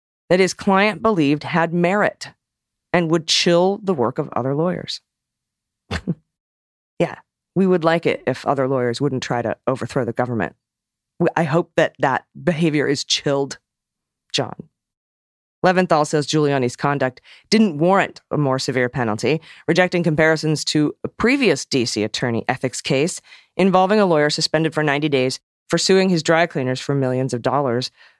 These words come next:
over a pair of lost pants. The hearing committee chair, Robert Bernius, announced that the panel had made a preliminary finding that the disciplinary counsel's office had proven at least one of the alleged violations of attorney practice rules.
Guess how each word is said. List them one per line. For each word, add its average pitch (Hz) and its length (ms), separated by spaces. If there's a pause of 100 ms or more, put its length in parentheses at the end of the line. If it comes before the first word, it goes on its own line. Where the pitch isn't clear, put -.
over 151 240
a 143 60
pair 139 300
of 120 120
lost 120 320
pants. - 600 (1080)
The 160 60
hearing 208 380
committee 147 360
chair, 131 480 (120)
Robert 139 360
Bernius, 160 720
announced 190 380
that 202 100
the 196 80
panel 202 280
had 190 120
made 180 180
a 180 60
preliminary 190 420
finding 175 380
that 147 120
the 143 60
disciplinary 151 480
counsel's 165 440
office 135 340 (480)
had 190 220
proven 208 360
at 160 80
least 185 240
one 127 240
of 196 100
the 185 100
alleged 185 280
violations 180 680
of 190 200
attorney 143 400
practice 185 420
rules. - 280